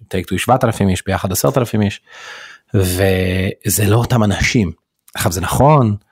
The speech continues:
שברור, יש פה קפיטליזם, רוצים לעשות כסף, וחברות ציבוריות, וברור, הכל בסדר,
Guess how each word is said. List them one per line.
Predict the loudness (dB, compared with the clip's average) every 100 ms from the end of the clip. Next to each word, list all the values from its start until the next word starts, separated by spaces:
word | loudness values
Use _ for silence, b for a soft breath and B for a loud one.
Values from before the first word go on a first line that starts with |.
| _ _
שברור, | -18 -8 -2 2 2 0
יש |
פה | -6 -14
קפיטליזם, | -12 -6 0 2 2 0
רוצים | -2 -6
לעשות | -8 -10
כסף, | -6 -4 -4 -8 -14 -10
וחברות | -8 -8 -12 -10 -6 -4
ציבוריות, | -2 0 2 4 4 2 -2
וברור, | -6 -6 -4 -2 2 2 2
הכל | 0
בסדר, | 0 2 2 2